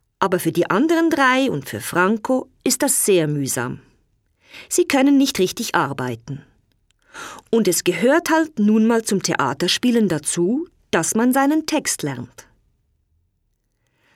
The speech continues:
Weil es einfach nicht besser wurde mit Erich, trafen wir uns letzte Woche alle bei Franco. Er wollte, dass wir alles besprechen und fragte direkt:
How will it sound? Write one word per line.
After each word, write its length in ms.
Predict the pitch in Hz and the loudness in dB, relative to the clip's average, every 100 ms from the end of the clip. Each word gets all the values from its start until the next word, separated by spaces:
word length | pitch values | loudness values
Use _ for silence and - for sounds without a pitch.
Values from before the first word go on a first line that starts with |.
| _ - | _ -2
Weil 140 | 294 392 | 2 2
es 180 | 330 | 2
einfach 380 | - 330 453 320 | 0 0 0 0
nicht 260 | 208 - - | -2 -2 -2
besser 380 | 233 285 311 233 | 0 2 2 2
wurde 240 | 254 240 | 2 2
mit 240 | 185 165 | 0 -2
Erich, 500 | 165 170 175 185 - - - - - - | 0 0 0 -6 -12 -18 -20 -20 -20 -8
trafen 480 | 196 226 262 320 277 | 2 2 2 2 2
wir 100 | 277 | 2
uns 200 | 214 - | 0 0
letzte 400 | 196 - 233 175 | 0 0 -2 -2
Woche 300 | 160 - 185 - | -2 -2 -2 0
alle 260 | 160 151 | 2 2
bei 160 | 170 208 | 0 -2
Franco. 560 | - 202 156 - 131 139 _ _ _ _ _ _ _ _ _ _ _ _ - - - - | -2 -4 -4 -8 -18 -20 _ _ _ _ _ _ _ _ _ _ _ _ -20 -18 -18 -4
Er 160 | 262 269 | 0 2
wollte, 340 | 320 392 392 | 2 2 2
dass 220 | 262 220 | 0 0
wir 160 | 220 - | 0 0
alles 260 | 202 254 - | 2 0 -2
besprechen 640 | 175 - 160 175 - 202 | -4 -2 -2 -2 -2 -4
und 220 | - 175 | -4 -6
fragte 400 | - 175 170 190 | -2 -2 -2 -4
direkt: 560 | 156 180 160 156 - | 0 0 -2 -4 -14